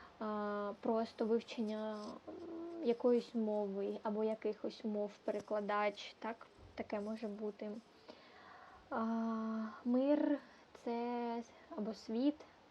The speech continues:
просто російською «мір», англійською world, м, українською мир, вс-,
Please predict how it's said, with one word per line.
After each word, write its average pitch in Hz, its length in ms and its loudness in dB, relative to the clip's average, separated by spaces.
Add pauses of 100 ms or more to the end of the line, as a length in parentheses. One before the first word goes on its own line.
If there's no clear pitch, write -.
(200)
просто 208 800 0 (1500)
російською 220 800 0
«мір», 269 380 4 (760)
англійською 220 720 2
world, 226 340 4 (1120)
м, 202 840 -2
українською 220 600 -2
мир, 233 300 2 (760)
вс-, - 160 -12